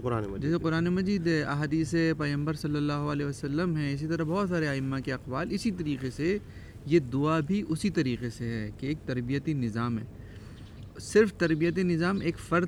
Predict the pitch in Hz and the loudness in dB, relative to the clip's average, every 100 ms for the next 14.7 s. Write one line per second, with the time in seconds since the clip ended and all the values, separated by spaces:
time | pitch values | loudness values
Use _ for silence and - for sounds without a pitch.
0 | - 180 160 156 143 151 156 147 135 139 | 0 -2 0 0 0 0 0 0 0 0
1 | 170 135 131 135 139 123 - 147 156 156 | 0 0 0 0 0 -2 0 0 0 -2
2 | 151 143 147 135 - - - - 135 131 | -2 0 0 -2 -6 -14 -8 -8 -2 -2
3 | 127 143 139 135 127 131 147 - 135 131 | 2 0 0 -2 -2 -2 -2 -2 -4 -4
4 | 131 120 117 117 113 113 110 131 - - | -6 -6 -4 -4 -4 -4 -6 -8 -12 -12
5 | 131 131 156 185 196 175 - - 139 160 | -4 0 0 0 0 -2 -2 -10 0 2
6 | 175 139 127 123 127 156 170 156 139 143 | 2 0 0 -2 0 0 0 -2 -2 -2
7 | 190 - - - - - 135 156 175 165 | -2 -6 -14 -14 -8 -2 2 4 2 0
8 | - 131 135 147 165 143 123 123 120 117 | -2 0 2 2 2 2 2 0 -2 -6
9 | - 143 156 151 151 139 139 156 156 165 | -2 2 4 4 4 4 4 4 4 4
10 | 156 135 139 131 127 - 208 208 240 196 | 2 4 6 6 6 4 4 4 4 4
11 | - 156 156 185 160 113 110 107 104 98 | 2 2 4 4 2 0 -2 -2 -6 -8
12 | 104 135 185 - - - - 147 127 143 | -2 2 2 0 -8 -4 0 2 0 -10
13 | - - 147 139 - 151 185 208 196 147 | -6 2 2 2 2 4 6 4 2 0
14 | 156 165 190 175 214 220 | 2 4 4 4 4 0